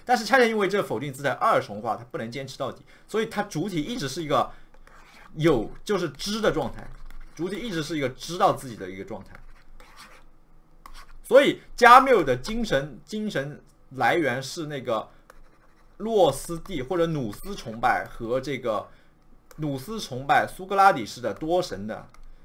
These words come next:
希腊多神的那种，那种精神，希腊多神的那种精神。他，他的就是你要得知道你自己，得认识你自己，得认识你自己。他的荒谬，他的反抗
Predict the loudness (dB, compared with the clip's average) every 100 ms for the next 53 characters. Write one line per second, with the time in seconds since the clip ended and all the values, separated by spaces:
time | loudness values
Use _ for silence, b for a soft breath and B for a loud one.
0 | -16 -14 -12 -8 0 6 6 6 2 -2
1 | -4 -6 -6 -6 -8 -8 -10 -10 -10 -10
2 | -12 -16 -16 -18 -12 -2 0 0 -4 -8
3 | -8 -10 -12 -14 -16 -18 -18 -20 b b
4 | b b 2 4 4 2 -10 0 2 4
5 | 2 0 -10 -20 -20 _ -18 -12 -4 -2
6 | -2 -4 0 2 2 0 -2 -4 -2 -2
7 | -8 -16 -14 -6 -4 0 -2 -2 -6 -8
8 | -10 -16 -16 -10 -8 -6 -8 -8 -12 -14
9 | -18 -4 0 0 0 -4 -4 -6 -4 -2
10 | -2 -4 -8 -10 -10 -10 -10